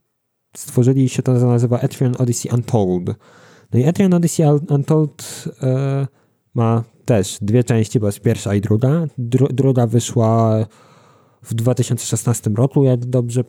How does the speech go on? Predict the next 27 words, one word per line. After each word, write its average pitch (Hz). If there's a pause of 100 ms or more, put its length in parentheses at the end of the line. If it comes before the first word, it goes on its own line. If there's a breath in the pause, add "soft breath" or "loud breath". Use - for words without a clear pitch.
(220)
pamiętam, 117
w 101
listopadzie, 170 (320)
jakoś 139
tak. 98 (580 soft breath)
<clears throat> 175
Jej 156
nie 120
mam 151 (100)
jeszcze, 120 (400)
bo, 107 (440)
bo 110
nie 101
mam, 143 (160)
ale 165
za 170
to 156
pierwsza -
część 110
jest 107
dostępna 113
w -
e-shopie 120
i 156
kosztuje 143
cztery 131
dychy. 113